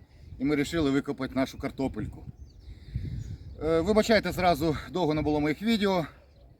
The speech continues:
Був трошки зайнятий, так, по хазяйству, та й не особо хотілося знімати. Зараз така тема появилась в голові.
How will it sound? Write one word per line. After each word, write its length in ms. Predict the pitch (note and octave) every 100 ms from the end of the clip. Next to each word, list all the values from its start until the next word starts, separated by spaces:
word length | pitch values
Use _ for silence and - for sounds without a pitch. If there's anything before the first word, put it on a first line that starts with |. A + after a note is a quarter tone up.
| - - - - -
Був 140 | E3
трошки 320 | D#3+ C#3 C#3+
зайнятий, 560 | F3 D4 G#3+ D3+ D3+ C3
так, 260 | A#2 G2+
по 100 | -
хазяйству, 440 | A#2 D#3+ F#3+ - A#2+ - -
та 180 | C#4+
й 40 | F#3+
не 120 | D#3
особо 260 | C#3 D3 B2
хотілося 520 | B2 B2+ A#2 - A#2
знімати. 460 | A#2 A2+ E2+ - - _ _ _ _ _ _ -
Зараз 220 | F3 E3
така 240 | D#3 - B3
тема 300 | B3 A3 F#3+
появилась 560 | F3+ F3 F3 D#3+ -
в 20 |
голові. 420 | C3+ D3+ D3+ D3